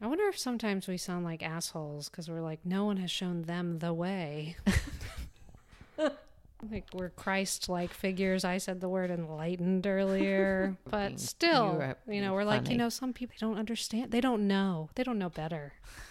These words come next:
Speaker 2: Well, I don't know about better, but they don't know about this way that
Speaker 1: No,
Speaker 2: brings
Speaker 1: they
Speaker 2: you
Speaker 1: don't
Speaker 2: to
Speaker 1: know
Speaker 2: more
Speaker 1: better.
Speaker 2: <laughs> They don't know about this way that has a greater,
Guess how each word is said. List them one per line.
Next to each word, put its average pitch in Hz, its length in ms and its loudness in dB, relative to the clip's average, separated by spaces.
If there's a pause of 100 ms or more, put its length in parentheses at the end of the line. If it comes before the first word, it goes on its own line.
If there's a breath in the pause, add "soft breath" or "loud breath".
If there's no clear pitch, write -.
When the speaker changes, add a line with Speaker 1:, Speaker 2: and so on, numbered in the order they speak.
(1200 loud breath)
Speaker 2:
Well, 294 100 0
I 320 60 2
don't 220 140 2
know 160 80 2
about 135 280 0
better, 139 480 2 (140)
but 135 140 -2
they 139 160 0
don't 156 320 0
know 131 260 0
about 123 480 -2
this - 240 -6
way 110 280 -4
that 110 120 -6
Speaker 1:
No, 226 200 0
Speaker 2:
brings 220 120 0
Speaker 1:
they 277 80 -2
Speaker 2:
you 269 60 -2
Speaker 1:
don't 220 100 0
Speaker 2:
to 190 60 0
Speaker 1:
know 180 60 0
Speaker 2:
more 175 100 -2
Speaker 1:
better. 156 240 -8 (120)
Speaker 2:
<laughs> - 840 -4 (1120 loud breath)
They 359 100 0
don't 262 220 4
know 190 100 6
about 160 300 2
this 139 200 -6
way 135 200 0
that 123 260 -2
has 131 300 -4
a 131 40 -8
greater, 120 540 -4